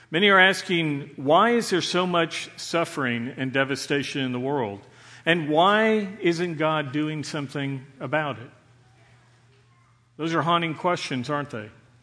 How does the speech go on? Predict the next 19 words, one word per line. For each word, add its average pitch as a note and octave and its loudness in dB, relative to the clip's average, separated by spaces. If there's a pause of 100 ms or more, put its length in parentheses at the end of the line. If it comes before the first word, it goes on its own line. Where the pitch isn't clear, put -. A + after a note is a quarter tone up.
(1400)
But E3+ -2
they're F3+ 4
not G3+ 4
new. C#3+ 0 (720)
In D3 -10
fact, F3+ 4
twenty-six G3+ 0
hundred F3 0
years E3+ 2
ago, C#3 2
there C#3 0
was C3 -4
a C3+ -2
prophet E3+ 2
by D3 2
the C#3+ -2
name D3 -2
of B2+ -4
Habakkuk C#3 -4